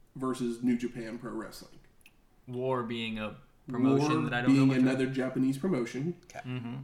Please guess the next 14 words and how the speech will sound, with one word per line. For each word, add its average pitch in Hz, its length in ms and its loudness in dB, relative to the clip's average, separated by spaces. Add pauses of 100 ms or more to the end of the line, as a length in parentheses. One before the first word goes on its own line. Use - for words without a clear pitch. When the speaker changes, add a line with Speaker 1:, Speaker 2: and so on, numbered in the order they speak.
(120)
Speaker 1:
then 151 580 4
known 165 300 4
as 131 480 -2 (100)
Wrestle 139 600 0
and 131 260 -2
Romance, 131 760 -2 (600)
but 143 120 4
is 139 200 2
now 143 280 4
better 135 280 2
known 123 320 0
as 120 360 -4
Wrestle 127 480 -2
Association 120 800 -2